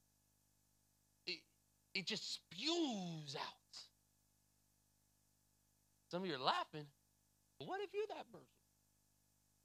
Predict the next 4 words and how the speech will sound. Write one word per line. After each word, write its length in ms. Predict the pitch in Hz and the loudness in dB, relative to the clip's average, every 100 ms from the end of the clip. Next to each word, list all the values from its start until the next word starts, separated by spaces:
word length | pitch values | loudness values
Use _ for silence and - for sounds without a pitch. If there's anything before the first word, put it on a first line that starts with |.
| _ _ _ _ _ _ _ _ _ _ _ _ _ _ _ _ _ _ _ _ _ _ _ _ - 143 | _ _ _ _ _ _ _ _ _ _ _ _ _ _ _ _ _ _ _ _ _ _ _ _ -16 -6
We, 160 | 190 185 | -2 2
we 100 | 233 | 6
have 140 | 254 | 6
to 120 | - | 6